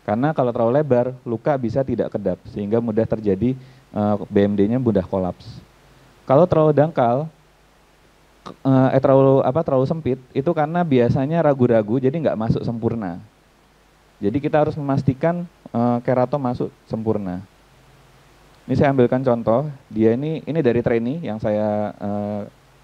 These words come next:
training, dari trainee tempat kita. Ini dia masuk, nggak masuk semua. Sampai sini dia ragu, keluar lagi. Sa-,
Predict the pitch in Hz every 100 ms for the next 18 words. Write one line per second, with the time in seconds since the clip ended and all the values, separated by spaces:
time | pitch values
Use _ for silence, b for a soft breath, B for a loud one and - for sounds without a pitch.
0 | _ - 104 113 147 170 _ _ _ _
1 | _ _ 98 98 - 101 104 101 104 -
2 | 98 113 139 151 - _ _ _ _ _
3 | 120 147 143 143 120 113 165 - - _
4 | _ _ _ _ _ _ - _ _ _
5 | - - - - - - - - - 117
6 | 113 147 160 156 185 170 151 156 - -
7 | - _ - - - - - - - -
8 | - - - - - - - - 131 113
9 | 139 151 170 160 160 143 147 170 120 107
10 | 107 92 90 110 - - - - - -
11 | - - - - - - - - - -
12 | -